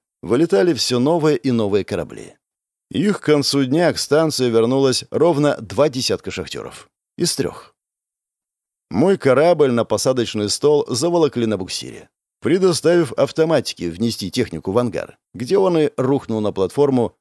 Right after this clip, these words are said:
куском помятого металла. А я выбрался из кабины и, шагнув к чипу,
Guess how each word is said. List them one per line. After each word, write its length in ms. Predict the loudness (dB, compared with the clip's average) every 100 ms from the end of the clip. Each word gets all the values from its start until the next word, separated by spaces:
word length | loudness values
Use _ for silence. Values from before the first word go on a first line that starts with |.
| _
куском 420 | -2 -2 0 0 0
помятого 440 | 0 0 0 -2
металла. 520 | -2 -6 -10 -12 -16 _ _ _ _ _ _ _ -2
А 120 | 2
я 480 | 4 4 4 2 0 0
выбрался 440 | 0 0 -2 -4
из 100 | -6
кабины 380 | -4 -2 0 0
и, 220 | -2 -4
шагнув 440 | -2 0 2 0 -2
к 60 |
чипу, 500 | -4 -4 0 0 0